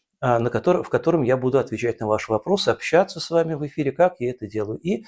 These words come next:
раскрывать разные темы, которые вы мне предлагаете. Ну и что ещё хотел сказать? Я хотел ещё раз напомнить о том,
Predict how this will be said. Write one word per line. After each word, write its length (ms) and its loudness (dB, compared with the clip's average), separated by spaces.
раскрывать 600 0
разные 480 0
темы, 380 -16
которые 360 4
вы 140 0
мне 220 -6
предлагаете. 800 -8
Ну 160 6
и 280 -2
что 220 0
ещё 300 2
хотел 240 -6
сказать? 500 0
Я 140 4
хотел 500 2
ещё 760 -2
раз 260 6
напомнить 560 -6
о 80 2
том, 400 -4